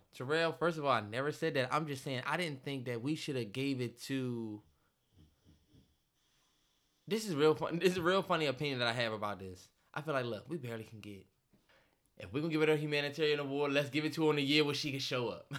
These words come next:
<laughs> We give her the Humanitarian of the Year award on the year where obviously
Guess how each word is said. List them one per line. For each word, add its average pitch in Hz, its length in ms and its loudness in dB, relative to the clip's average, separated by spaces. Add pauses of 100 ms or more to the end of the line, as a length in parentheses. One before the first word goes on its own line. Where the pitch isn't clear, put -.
(220)
<laughs> 139 240 4 (460)
We 196 140 6
give 196 280 6
her 190 180 4
the 165 200 6
Humanitarian 165 840 0
of 127 100 -4
the 123 80 -4
Year 127 320 -2
award 101 480 -8 (1000)
on 147 220 2
the 139 100 2
year 139 680 4 (960)
where 135 640 2 (320)
obviously 185 1120 6